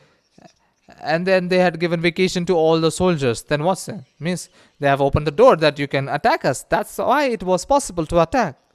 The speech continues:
In your heart, you have already given up your heart to evil. You have already given your heart to evil. You simply think,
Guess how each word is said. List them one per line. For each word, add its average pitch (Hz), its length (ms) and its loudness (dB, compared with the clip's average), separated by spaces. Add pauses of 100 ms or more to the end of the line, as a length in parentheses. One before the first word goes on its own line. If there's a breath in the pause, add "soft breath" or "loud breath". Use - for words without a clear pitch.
(580 soft breath)
In 247 200 -6
your 247 200 2
heart, 147 540 2 (300 soft breath)
you 190 260 0
have 220 120 2
already 233 340 -2
given 208 400 2
up 277 140 -2
your 214 180 0
heart 170 560 2
to 196 200 -2
evil. 147 640 0
You 120 100 -6
have 143 100 -4
already 170 260 -4
given 160 240 -6
your 151 120 -6
heart 135 220 -4
to 185 100 0
evil. 139 460 -2 (1500)
You 151 400 -6
simply 202 300 0
think, 123 260 -8